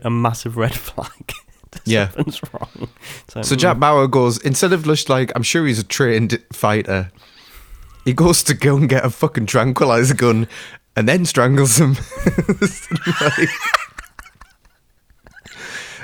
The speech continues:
Speaker 2: I mean, like, why? And they've just got him in briefcases on a shelf next to some files.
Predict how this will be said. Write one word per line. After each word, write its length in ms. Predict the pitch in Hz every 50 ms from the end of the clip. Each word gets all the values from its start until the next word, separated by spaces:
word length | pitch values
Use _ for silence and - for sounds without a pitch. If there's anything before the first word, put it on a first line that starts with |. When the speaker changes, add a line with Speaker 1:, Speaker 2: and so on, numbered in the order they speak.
| - _ -
Speaker 2:
I 80 | 143
mean, 240 | 151 151 156 151 151
like, 240 | 143 147 131 139 110
why? 720 | 110 117 120 127 127 127 139 - - 151 135 120 131 135 - _ _ _ _ _ _ - _ _ _ _ _ _ -
And 140 | 139 151
they've 80 | 165 160
just 180 | 175 175 - -
got 140 | 127 131
him 80 | 160 180
in 120 | 180 160
briefcases 600 | 117 120 131 160 - - 175 175 175 - 175 156
on 80 | 160 131
a 40 | 113
shelf 400 | 104 - 107 113 151 151 - - 131
next 160 | 113 - -
to 60 | 120
some 160 | 117 - 113 95
files. 480 | - 101 95 107 131 135 - - -